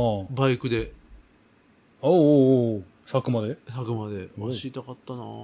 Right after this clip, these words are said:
Speaker 1: それはしんどかろう。
Speaker 2: <laughs> で、で、ほら、ノンプランだから日帰りで帰ってきて、もう本当にさ-、
Speaker 1: <laughs> しんどい。
Speaker 2: 柵で、
Speaker 1: しんどい。
Speaker 2: 柵でトライアル見て帰ってくるだけっていうのをしたな。
Speaker 1: あー。
Speaker 2: 出てくるね、いろいろ。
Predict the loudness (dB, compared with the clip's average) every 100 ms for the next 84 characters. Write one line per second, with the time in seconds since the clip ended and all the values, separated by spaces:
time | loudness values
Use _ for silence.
0 | -16 -14 -8 -4 -4 -6 -4 -2 -2 -4
1 | -10 _ -6 -6 -6 -16 -20 -4 -2 -2
2 | _ _ _ _ _ _ _ -8 -6 0
3 | 0 0 0 -2 -2 -6 -6 -4 -6 -4
4 | -2 -2 -2 -4 -6 -8 -12 -20 -16 -14
5 | -12 -4 -4 -2 -2 0 -2 0 4 4
6 | 6 4 4 2 4 2 -2 -6 2 6
7 | 8 10 12 12 12 6 2 4 4 4
8 | 0 -6 -6 -6 -6 -6 -6 -8 -8 -10
9 | -12 -12 -12 -14 -16 -18 -20 -18 -16 -18
10 | -20 _ _ _ _ _ _ _ -10 -6
11 | -4 -2 -2 0 0 0 2 2 2 2
12 | 4 4 4 2 2 2 2 2 0 0
13 | -4 -10 _ _ -16 -12 -10 -10 -10 -12
14 | -12 -12 -14 -14 -14 -16 -18